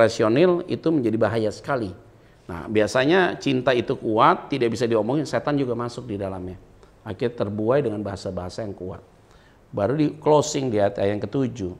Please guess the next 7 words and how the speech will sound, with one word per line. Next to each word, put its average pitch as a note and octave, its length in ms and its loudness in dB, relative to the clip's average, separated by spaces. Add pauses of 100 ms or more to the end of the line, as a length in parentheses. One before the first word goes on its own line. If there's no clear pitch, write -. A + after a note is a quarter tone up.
(400)
"Air C3+ 320 6
yang C3+ 160 4
banyak E3 320 4
tak A#2+ 160 6
dapat A#2 240 4
memadamkan C#3 880 2 (240)
cinta. D3+ 500 -6